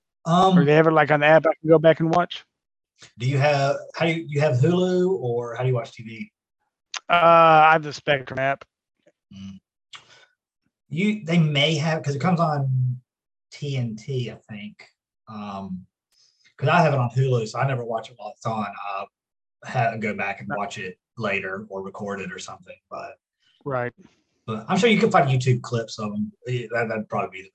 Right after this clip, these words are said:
Speaker 1: best if you just do that. It's YouTube, Orange Cassidy, uh, or whatever.
Speaker 2: Okay.
Speaker 1: But, but yeah.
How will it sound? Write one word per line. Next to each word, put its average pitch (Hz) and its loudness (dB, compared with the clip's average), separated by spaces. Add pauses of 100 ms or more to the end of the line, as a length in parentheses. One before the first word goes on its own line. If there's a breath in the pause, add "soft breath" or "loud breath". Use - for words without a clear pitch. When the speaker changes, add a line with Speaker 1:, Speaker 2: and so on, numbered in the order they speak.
Speaker 1:
best 95 -12
if - -20
you - -20 (100)
just - -14 (680)
do 104 -6
that. 98 0
It's - -12
YouTube, 110 2
Orange 113 0
Cassidy, 110 -2 (420)
uh, 98 -10 (580)
or 95 -16
whatever. 98 -6 (1040)
Speaker 2:
Okay. 170 6
Speaker 1:
But, - -12 (400)
but 101 -4
yeah. 95 -2